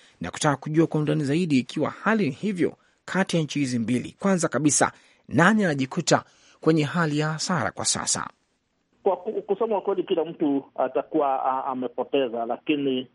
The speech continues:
Speaker 2: pia tuko na, na uhakika ya kwamba hata kama imesim-,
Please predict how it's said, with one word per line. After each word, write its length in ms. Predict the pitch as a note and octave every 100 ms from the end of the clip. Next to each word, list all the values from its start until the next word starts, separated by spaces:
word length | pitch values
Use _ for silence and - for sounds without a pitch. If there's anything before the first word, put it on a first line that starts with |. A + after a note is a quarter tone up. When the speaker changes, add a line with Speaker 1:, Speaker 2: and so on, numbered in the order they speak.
| _ -
Speaker 2:
pia 200 | D3+ C#3
tuko 300 | C#3 C#3+ C3
na, 300 | B2 B2 B2+
na 140 | C3
uhakika 380 | A#2+ A#2+ - B2+
ya 100 | A#2+
kwamba 540 | C3+ C3 B2 B2 - - _ _ _ -
hata 200 | D3 D3+
kama 300 | - D3+ D3
imesim-, 580 | C3+ C3 C3 B2+ B2+